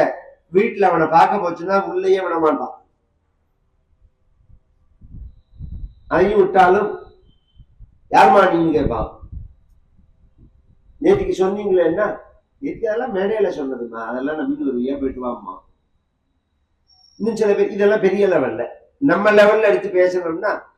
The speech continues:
"நான் சொன்னேனான்னு?" கேட்பான் திருப்பி. "நான் அன்னைக்கு அப்-, அன்னைக்கு அப்படி சொன்னேனே சார்" அப்படின்னா, "அன்னைக்கு நான் சொன்னேனா, அப்படி சொன்னேனா?" நாம நிரூபிச்சுட்டோம்னு வச்சுக்கோங்களேன், "ஆமா அப்படி சொன்னேன், என்ன பண்ண போறேன்னு?" கேட்போம்.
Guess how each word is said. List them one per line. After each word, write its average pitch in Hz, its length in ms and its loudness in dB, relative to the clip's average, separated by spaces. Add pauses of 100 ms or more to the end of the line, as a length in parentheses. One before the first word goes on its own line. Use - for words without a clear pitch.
(1000)
"நான் 143 200 -2
சொன்னேனான்னு?" 175 520 4
கேட்பான் 123 320 2
திருப்பி. - 340 -10 (580)
"நான் 135 160 0
அன்னைக்கு 143 280 2
அப்-, - 140 -6
அன்னைக்கு 139 280 2
அப்படி 131 180 -4
சொன்னேனே 151 460 4
சார்" 131 560 2
அப்படின்னா, - 240 -16
"அன்னைக்கு 170 280 -6
நான் 160 180 -4
சொன்னேனா, 151 360 -2 (600)
அப்படி 202 200 -6
சொன்னேனா?" 196 360 2 (2250)
நாம 190 420 4
நிரூபிச்சுட்டோம்னு 208 840 4
வச்சுக்கோங்களேன், 156 640 0 (240)
"ஆமா 131 320 -2 (140)
அப்படி 139 260 -4
சொன்னேன், 110 460 -6 (120)
என்ன - 140 -4
பண்ண 151 220 -4
போறேன்னு?" 127 240 0
கேட்போம். 107 280 -12